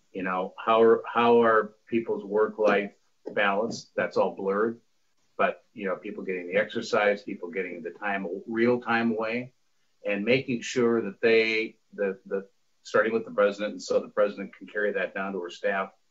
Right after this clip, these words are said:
the mental and physical health and well-being, uh, just goes, I think it's assumed that everybody's girding down and getting through this, and they are strong people. Obviously, they wouldn't be in those positions,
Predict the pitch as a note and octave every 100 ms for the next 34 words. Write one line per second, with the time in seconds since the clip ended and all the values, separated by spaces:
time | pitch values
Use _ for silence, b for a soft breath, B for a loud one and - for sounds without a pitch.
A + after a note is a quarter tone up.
0 | _ _ _ _ _ - F#2+ A2 A2 G#2+
1 | F#2 - G#2+ G2+ G2 F2 G#2+ G#2 - -
2 | - G2 G2+ G2+ G2+ F#2+ F#2+ F#2+ F#2+ -
3 | - _ - D3+ - - C3 B2 A#2+ -
4 | A#2 - D3+ D3 G2 - - - C#3+ C#3
5 | A2+ G#2 G#2 A#2+ A2+ G#2+ - - - -
6 | A#2 A#2+ B2 A2+ G#2+ G2+ G#2 G#2+ G#2+ G#2+
7 | G2+ F2+ F2 _ _ _ _ _ A2+ A#2
8 | G#2+ G2+ - A#2 A2+ A2 A2 - F#2 G#2
9 | A#2 C3+ - A#2 F#2+ F#2 G2 F#2+ A2+ -
10 | - - G2 F#2 - G#2 F2+ F#2 F#2+ F2
11 | F2+ F2 F2 - F2+ F2+ F#2+ F#2+ E2+